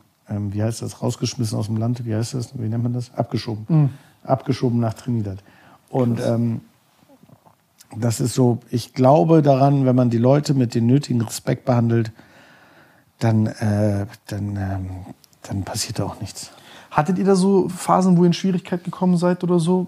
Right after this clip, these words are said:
Speaker 2: Wo
Speaker 1: Nee, gar nicht. Also mit eins acht sieben null. Das sind ja so, da wo wir zum Beispiel diese Videos gedreht haben,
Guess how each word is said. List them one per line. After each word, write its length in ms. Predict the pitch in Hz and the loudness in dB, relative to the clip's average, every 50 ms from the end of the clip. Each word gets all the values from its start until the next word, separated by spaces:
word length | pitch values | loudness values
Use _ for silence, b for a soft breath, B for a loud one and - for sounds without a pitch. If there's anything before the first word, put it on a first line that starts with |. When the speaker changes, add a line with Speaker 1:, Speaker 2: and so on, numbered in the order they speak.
| - - | -4 -2
Speaker 2:
Wo 300 | 143 143 147 143 143 147 | 2 4 6 6 4 4
Speaker 1:
Nee, 60 | - | 0
gar 100 | - 95 | -4 -8
nicht. 240 | 92 92 - - _ _ _ _ | -10 -12 -14 -16 _ _ _ _
Also 160 | - 110 113 | -4 0 0
mit 140 | 117 127 - | 2 2 2
eins 160 | 131 143 139 139 | 2 2 2 2
acht 80 | 113 | 2
sieben 240 | 127 123 120 117 110 | 4 4 4 4 4
null. 240 | 110 110 104 95 92 - _ _ _ | 4 2 2 0 -4 -8 _ _ _
Das 160 | - 117 110 - | -6 -6 -4 -2
sind 140 | 120 110 113 | -2 -2 0
ja 80 | 113 | 0
so, 240 | 107 110 110 107 104 B B B B B B | 0 0 -2 -2 -4 B B B B B B
da 180 | - 120 123 123 | 2 2 4 4
wo 100 | 131 120 | 4 4
wir 120 | 127 120 | 2 2
zum 120 | - - 123 | 2 0 -2
Beispiel 220 | 117 107 - 120 | -2 -2 -2 -2
diese 240 | 110 110 107 107 104 | -2 -2 -2 0 0
Videos 300 | 123 143 151 147 131 - | 2 2 2 2 2 0
gedreht 320 | - 120 117 127 123 120 | -2 0 2 2 2 2
haben, 160 | 123 120 120 | 2 0 0